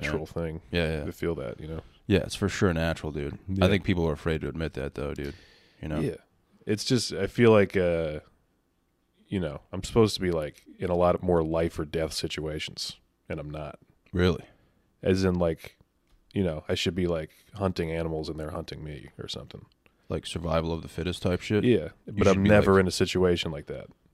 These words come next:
Speaker 2: Yeah.
Speaker 1: If I ever, if I am ever on a train alone and there's a crazy person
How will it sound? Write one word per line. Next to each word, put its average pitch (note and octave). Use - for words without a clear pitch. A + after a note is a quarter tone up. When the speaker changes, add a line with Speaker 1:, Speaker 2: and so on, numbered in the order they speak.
Speaker 2:
Yeah. F#2+
Speaker 1:
If G2+
I C3+
ever, C3+
if G2+
I G#2
am G#2
ever G2
on F2+
a E2
train G2
alone E2+
and F2
there's E2
a D#2
crazy F2
person B2